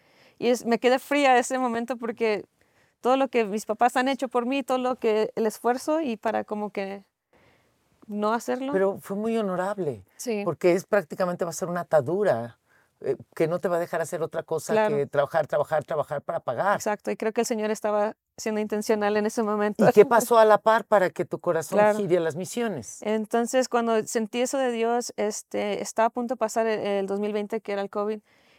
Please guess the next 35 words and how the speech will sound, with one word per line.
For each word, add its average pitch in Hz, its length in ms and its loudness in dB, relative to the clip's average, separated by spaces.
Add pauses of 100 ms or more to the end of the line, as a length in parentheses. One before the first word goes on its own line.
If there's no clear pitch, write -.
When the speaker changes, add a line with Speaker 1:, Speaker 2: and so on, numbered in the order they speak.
(140)
Speaker 1:
y 208 120 -4
yo 208 100 0
ya 226 120 0
tenía 226 200 0
el 214 60 -2
favor 214 300 0
de 208 140 -2
la 196 180 -2
directora 196 400 -4
del 196 120 -4
programa, 202 460 -2
ya 202 120 -4
tenía 202 380 -8
todo 262 260 2
listo 240 260 -4
para 202 380 -4 (300)
ser 226 200 -2
aceptada, 220 400 0
entrarle 220 380 0
con 208 180 -6
todo 220 220 0
cuando 202 260 -6
me 196 120 -6
dijeron 202 340 -6
que 202 200 -10
no 214 180 -10
lo 208 120 -4
hagas. 214 400 -4 (640)
Empecé 214 340 -2
a 214 60 8
orar 233 220 8
y 220 180 -2
Dios 214 160 -2
me 220 60 -4
dijo, 214 240 -4